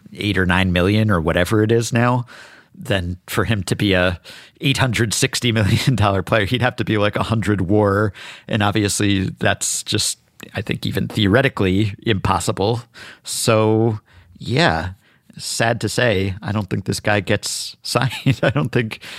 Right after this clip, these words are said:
he gets signed to be terrible, and I don't think he gets signed to be amazing either.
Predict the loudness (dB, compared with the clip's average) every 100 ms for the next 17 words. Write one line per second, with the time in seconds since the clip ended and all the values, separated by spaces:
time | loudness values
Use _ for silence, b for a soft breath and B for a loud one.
0 | B 0 2 2 0 0 0 -2 0 0
1 | 2 2 2 2 0 -2 -6 -4 -2 -2
2 | 0 0 0 -4 -4 -2 0 0 -2 -4
3 | -2 0 0 0 -4 -6 -4 0 0 -2